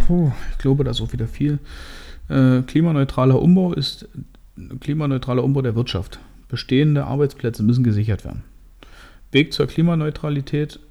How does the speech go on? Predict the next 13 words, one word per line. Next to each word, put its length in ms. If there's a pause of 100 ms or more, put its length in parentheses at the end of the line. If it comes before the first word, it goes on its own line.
(500)
führt 340
zu 280
Hunderttausenden 1080
neuen 360
Green 280
Jobs 300
in 200
Handwerk, 500 (300)
Bauwirtschaft 720 (280)
und 240
neue, 380
neuen 240
Industriebereichen. 840